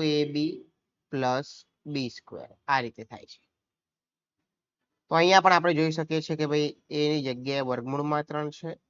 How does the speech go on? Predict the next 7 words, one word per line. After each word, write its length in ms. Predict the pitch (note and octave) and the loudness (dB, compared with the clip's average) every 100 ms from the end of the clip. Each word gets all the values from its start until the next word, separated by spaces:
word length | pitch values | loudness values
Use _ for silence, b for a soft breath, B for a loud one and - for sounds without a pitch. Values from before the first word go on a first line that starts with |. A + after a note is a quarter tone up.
| _ - | _ -12
અને 160 | C3 B2+ | -8 -8
બી 220 | B2 B2 | -6 -6
ની 140 | B2+ | -8
જગ્યાએ 480 | A#2+ A#2 A2 A#2 A#2+ | -8 -10 -8 -6 -6
વર્ગમૂળમાં 600 | A2+ G#2+ A2 A2+ A#2 D3 D#3+ D3 | -8 -10 -10 -10 -10 -12 -14 -16
બે 200 | A2+ F#2+ | -14 -14
છે. 180 | C#2 - | -16 -20